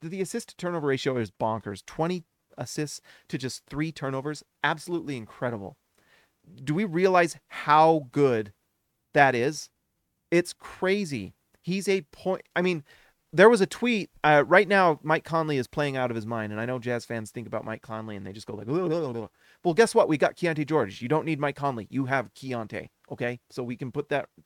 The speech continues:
debate to rest. That was a win. <laughs> But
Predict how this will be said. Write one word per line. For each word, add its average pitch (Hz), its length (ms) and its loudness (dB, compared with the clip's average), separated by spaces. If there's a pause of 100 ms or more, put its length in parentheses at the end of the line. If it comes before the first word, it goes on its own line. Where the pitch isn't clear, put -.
(100)
debate 123 300 -6
to 135 80 -14
rest. 117 400 -10 (420)
That 120 260 -4 (180)
was 123 160 -6
a 113 60 -8
win. 110 400 -8
<laughs> - 40 -16 (960)
But 160 340 12